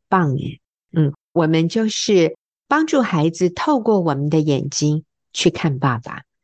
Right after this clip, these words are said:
你先生绝对会感受到你跟孩子对他的这种肯定和欣赏。那我认为要他越来越去成为那一个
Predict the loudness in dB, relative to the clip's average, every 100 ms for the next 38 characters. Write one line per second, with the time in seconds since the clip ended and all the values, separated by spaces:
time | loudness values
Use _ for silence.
0 | _ 0 2 2 0 0 -2 -4 -4 0
1 | 0 2 0 0 2 0 2 -4 -6 -4
2 | 0 0 0 0 0 -2 -14 _ _ _
3 | 0 2 2 2 2 0 -2 -2 -4 -4
4 | -2 0 0 0 -2 -2 0 -2 -4 -6
5 | -12 _ _ 2 4 4 0 -2 -2 -2
6 | -2 0 0 0 -2 -2 -2 -2 -2 -2
7 | -4 -6 -12 _ _ 0 2 2 2 2
8 | 2 2 0 -4 -8 -2 0 0 -2 -4
9 | 0 0 2 0 0 2 2 0 -6 -2
10 | -2 0 -4 -2 -2 0 2 2 2 0
11 | 0 -2 0 0